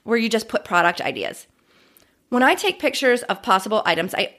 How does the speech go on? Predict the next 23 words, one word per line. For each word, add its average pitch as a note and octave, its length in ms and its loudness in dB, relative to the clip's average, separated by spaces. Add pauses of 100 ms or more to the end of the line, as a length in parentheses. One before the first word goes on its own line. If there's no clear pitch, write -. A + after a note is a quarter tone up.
also B3+ 420 4
take B3 240 -4
a G#3+ 60 -4
picture G#3+ 320 -6
of F#3 140 -6
the F3 80 -2
back A3 460 2
of D4+ 60 -6
the D4 80 -2
packaging F3 580 -4 (520)
as A3+ 160 2
well A3 300 4
as F3+ 260 4
price D4+ 300 0
tags E3+ 240 -2
or F#3+ 80 -4
labels. G3+ 460 -2 (400)
If - 120 -6
you C4+ 140 4
remember C4 460 4
from F4 160 0
a A#3 80 0
previous D4 520 -2